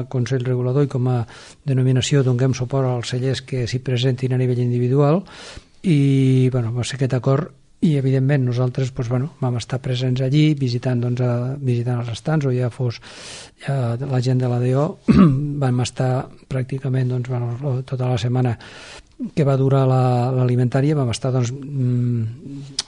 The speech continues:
donant voltes per allí, ben, i, i captant impressions, parlant amb importadors, amb exportadors,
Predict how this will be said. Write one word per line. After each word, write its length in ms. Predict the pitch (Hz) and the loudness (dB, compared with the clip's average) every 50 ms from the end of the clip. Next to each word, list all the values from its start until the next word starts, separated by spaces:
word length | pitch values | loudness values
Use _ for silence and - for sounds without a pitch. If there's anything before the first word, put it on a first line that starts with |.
| - - 143 | -6 -4 0
donant 240 | 127 131 131 131 131 | 0 2 2 2 2
voltes 240 | 127 123 127 - | 0 -2 -4 -6
per 140 | - 131 127 | -6 -6 -2
allí, 160 | 139 151 147 127 | 0 0 0 0
ben, 300 | 131 131 135 135 151 180 - - - | 0 0 0 -2 -2 -4 -8 -10 -8
i, 320 | 160 156 131 127 135 165 160 | -6 -4 -4 -4 -4 -2 -2
i 160 | 135 131 131 | -2 -2 -2
captant 320 | - 123 - - 139 131 | -6 -8 -4 -2 0 2
impressions, 560 | 127 120 113 117 113 120 156 165 170 165 - - | 2 0 0 -2 0 2 2 2 2 0 -2 -6
parlant 400 | 135 127 135 135 131 127 127 123 | -6 -2 0 0 2 2 2 2
amb 80 | 123 | 2
importadors, 560 | 123 120 - 127 113 - 127 135 160 165 151 | 0 0 -4 -8 -6 -4 0 2 2 2 4
amb 160 | 147 139 131 120 | 2 0 -2 -2
exportadors, 640 | - - 117 110 - 127 135 147 160 170 170 - | -4 -6 -8 -6 -4 0 2 2 2 2 -2 -6